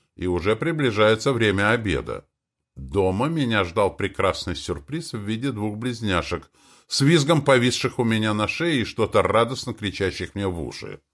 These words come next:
Дядя стоял на крыльце и довольно щурился, глядя на нас, радуясь нашей встрече не меньше меня.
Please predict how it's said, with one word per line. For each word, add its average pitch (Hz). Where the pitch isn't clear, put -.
Дядя 123
стоял 92
на 85
крыльце 95
и 139
довольно 107
щурился, 90
глядя 85
на 85
нас, 85
радуясь 131
нашей 123
встрече 156
не 110
меньше 104
меня. 104